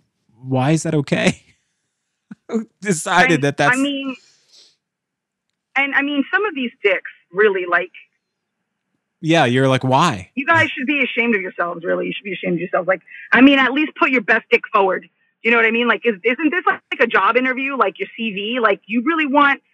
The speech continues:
Speaker 2: you know, shouldn't it be, like, you know, the firm handshake when you walk in the door of a job interview? This is the first impression I'm gonna get on you. You're gonna post this sad little untrimmed,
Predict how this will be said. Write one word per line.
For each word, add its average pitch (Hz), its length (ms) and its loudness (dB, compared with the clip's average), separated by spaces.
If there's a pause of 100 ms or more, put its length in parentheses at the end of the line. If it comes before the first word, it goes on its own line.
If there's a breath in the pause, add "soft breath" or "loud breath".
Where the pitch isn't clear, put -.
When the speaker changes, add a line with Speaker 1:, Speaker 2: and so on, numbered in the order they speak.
(140)
Speaker 2:
you 277 120 -2
know, 220 340 -2 (1500)
shouldn't 311 260 0
it 320 80 0
be, 320 140 -2
like, 311 180 0
you 294 60 -6
know, 294 100 2
the 233 160 2
firm 254 220 2
handshake 240 520 -6
when 226 140 4
you 220 80 2
walk 233 260 4
in 240 80 4
the 233 60 6
door 233 220 8
of 226 60 2
a 220 60 2
job 214 300 2
interview? 285 340 -2
This 262 180 -8
is 285 80 -8
the 262 140 -4
first 302 220 2
impression 294 440 0
I'm 254 60 4
gonna 254 140 4
get 247 180 4
on 226 160 0
you. 190 100 -4
You're 190 120 -8
gonna 202 200 -10
post 233 200 6
this 214 120 -2 (100)
sad 202 240 2
little 208 280 2 (280 loud breath)
untrimmed, 220 760 4